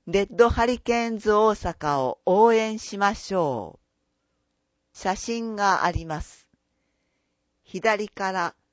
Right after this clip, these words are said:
花田博樹選手、吉村区長、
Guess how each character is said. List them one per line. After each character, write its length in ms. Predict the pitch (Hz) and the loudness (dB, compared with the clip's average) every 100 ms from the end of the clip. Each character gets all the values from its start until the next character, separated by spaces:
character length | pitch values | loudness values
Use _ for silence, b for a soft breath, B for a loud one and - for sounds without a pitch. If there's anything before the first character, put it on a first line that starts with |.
| _ _ _ | _ _ _
花 360 | - 247 240 233 | -10 -6 -2 0
田 120 | 170 | -2
博 340 | - 202 208 | -2 -2 -2
樹 160 | - 156 | -4 -14
選 340 | - 165 143 | -10 -10 -8
手、 340 | 127 - 120 101 _ _ _ _ _ _ - | -14 -16 -14 -14 _ _ _ _ _ _ -6
吉 320 | 190 - 254 | -6 -4 -6
村 300 | 233 190 147 | 0 0 -2
区 200 | - 156 | -6 -16
長、 560 | - 151 123 104 - | -8 -6 -4 -6 -12